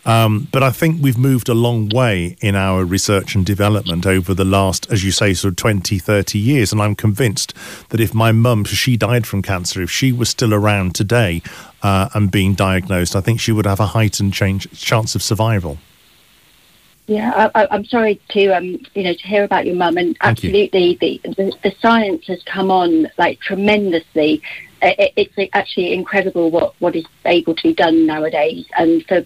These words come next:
Speaker 2: many different cancers, we've got really good treatments that, if they're detected early, uh, you know, people can go on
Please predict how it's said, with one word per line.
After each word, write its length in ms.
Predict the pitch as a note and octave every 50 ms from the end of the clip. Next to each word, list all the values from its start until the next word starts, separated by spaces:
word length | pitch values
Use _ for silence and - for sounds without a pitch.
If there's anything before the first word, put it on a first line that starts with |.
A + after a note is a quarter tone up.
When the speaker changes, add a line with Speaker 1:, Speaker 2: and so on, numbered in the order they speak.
| - - -
Speaker 2:
many 240 | A3 A#3+ A3+ A3+ G#3
different 320 | F#3+ F3+ - F3+ D#3+ -
cancers, 500 | - E3 D#3+ C#3 - _ - D#3 D#3 D3 - _ - - - - - -
we've 160 | F3+ F3+ -
got 180 | - E3 - E3+ F3+
really 240 | G3+ A3 G#3+ G3 G3
good 220 | - F3+ E3+ -
treatments 540 | - - E3 D#3+ - - - D#3+ D3+ - -
that, 120 | E3+ D#3
if 140 | E3 D#3+ -
they're 160 | - E3 E3
detected 560 | D#3+ - D3+ - - F3+ - - - - - E3
early, 420 | E3+ E3+ D#3+ C#3+ D3 D3+ D3+ D3+ - - - - - - _ -
uh, 140 | E3 D3+ C#3 A2+ -
you 120 | F3+ E3+
know, 80 | E3 D#3+
people 280 | - G3 G3 F#3+ -
can 160 | - - F#3 E3
go 300 | - E3 E3 E3 E3 E3
on 160 | D#3+ D#3+